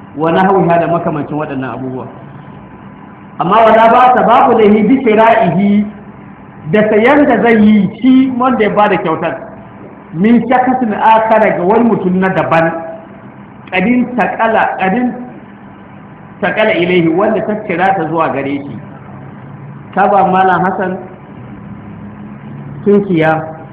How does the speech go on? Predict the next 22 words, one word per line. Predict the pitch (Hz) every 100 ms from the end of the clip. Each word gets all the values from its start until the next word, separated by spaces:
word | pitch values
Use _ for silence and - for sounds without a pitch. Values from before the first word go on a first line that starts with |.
| - - - - 156
ya | 170 196 202
sai | 202 202
so | 202
ma | 202 180
Malam | 170 180 175 156 147
Zaidu, | 170 151 -
ko | 196
ya | 208 208
ba | 185 175
Malam | 185 185 160
Zaidu | 170 160
kyauta | 143 147 160 151
shi | 160
ko, | - 123 - - - - - - - -
to | 170
kai | 214 220
ka | 202
sai | 196 190
ta |
ga | 160
Malam | 151 170 156
Zaidu. | 131 139 131